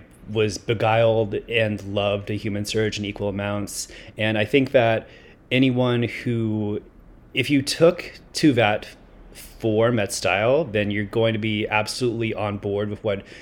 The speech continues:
Williams is doing here. Um, and he's doing it 'cause he's, he's not just repeating the same conceit in this one. Um, that if, I'm trying to think about this, if The Human Surge is a hyperlink kind of film where you're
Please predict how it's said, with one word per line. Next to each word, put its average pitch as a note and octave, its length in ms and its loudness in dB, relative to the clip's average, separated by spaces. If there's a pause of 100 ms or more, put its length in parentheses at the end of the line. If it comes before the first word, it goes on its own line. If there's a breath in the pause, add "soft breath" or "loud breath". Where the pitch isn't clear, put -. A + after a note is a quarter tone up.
(140 loud breath)
Williams G#2+ 300 0
is - 60 -10
doing G2 200 -2
here. A2+ 460 0 (340 loud breath)
Um, G#2+ 560 0 (100)
and C#3 140 4
he's C#3+ 140 4
doing E3 260 8
it B2 280 4 (1500)
'cause D#3+ 160 0
he's, E3+ 240 2
he's D3+ 200 -2
not G#3 180 2
just - 180 -2
repeating C3 420 0
the A2+ 60 -2
same A#2 260 -2
conceit G2+ 720 -8
in G#2+ 160 -6
this G2 240 -6
one. F#2+ 360 -8 (360 loud breath)
Um, G#2+ 460 -2 (500 loud breath)
that C3 720 2 (400)
if, - 380 0 (200)
I'm C3+ 120 -4
trying D#3+ 180 0
to E3 40 -6
think C#3+ 140 -2
about C#3 140 6
this, D3+ 260 4 (300 loud breath)
if E3+ 260 4
The F3+ 80 2
Human F3 280 2
Surge C#3 460 4
is A#2+ 360 0
a A2 160 0
hyperlink C#3+ 720 -2
kind D3 220 0
of C#3+ 80 -4
film C#3 360 0
where A#2+ 100 -2
you're G#2+ 260 -4